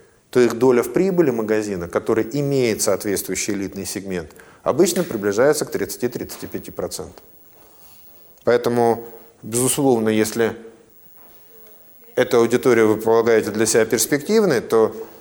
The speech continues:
вот практика мерчендайзинга показывает, что использование небольшой площади магазина позволяет существенно увеличить валовую прибыль по категориям люкс.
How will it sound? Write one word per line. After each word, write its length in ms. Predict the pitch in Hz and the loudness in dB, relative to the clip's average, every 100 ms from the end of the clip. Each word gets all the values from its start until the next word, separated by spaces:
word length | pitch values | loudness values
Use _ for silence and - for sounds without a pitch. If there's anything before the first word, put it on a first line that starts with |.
| - | -8
вот 160 | 113 - | -8 0
практика 400 | 135 123 - 123 | 0 0 -2 -2
мерчендайзинга 760 | 117 110 131 160 185 165 143 | -2 -2 -2 2 4 4 0
показывает, 600 | 123 120 120 110 98 98 | 0 0 2 2 2 0
что 380 | - - 110 - - - - - _ - | 0 2 2 0 -10 -18 -20 -20 _ -4
использование 680 | 123 - 147 117 120 120 | -2 2 2 4 2 2
небольшой 480 | 123 120 131 - 120 | 0 0 0 2 2
площади 440 | 127 123 110 117 110 | 4 2 2 -2 -2
магазина 560 | 110 113 123 160 170 | 0 2 2 2 -2
позволяет 540 | - 98 101 113 123 123 | -2 -2 0 2 2 0
существенно 460 | 107 139 135 101 | -4 -2 -2 -4
увеличить 440 | 98 110 - - - _ _ | -4 -4 -6 -10 -18 _ _
валовую 440 | 107 113 113 104 98 | 2 4 6 4 0
прибыль 360 | - 120 120 - - - - | -4 -4 -6 -10 -20 -20 -6
по 200 | - 113 113 - - | 2 2 2 -6 -14
категориям 640 | - 110 98 107 110 110 107 | -10 -8 -4 0 0 0 -2
люкс. 340 | 85 - - | -6 -8 -14